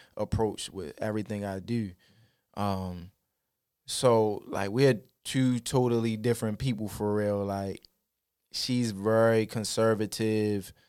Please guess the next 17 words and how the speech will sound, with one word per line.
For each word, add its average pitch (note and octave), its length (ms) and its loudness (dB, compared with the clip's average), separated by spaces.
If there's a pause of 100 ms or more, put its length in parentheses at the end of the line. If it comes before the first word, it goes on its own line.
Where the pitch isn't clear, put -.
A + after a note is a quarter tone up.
(480)
Um, F#2+ 680 -4 (440)
she - 240 -4
just A2+ 200 -2
carries A#2+ 320 4
herself G#2 320 -2
like G2+ 200 -6
a F2+ 40 -10
woman, G#2+ 380 -6
you G2+ 160 -10
feel G2 200 -6
what F#2+ 100 -8
I'm F#2+ 80 -10
saying? G2 560 -8
And F#2+ 380 -10 (600)
sometimes G#2+ 440 -4
I A2 80 0
gotta G#2 400 0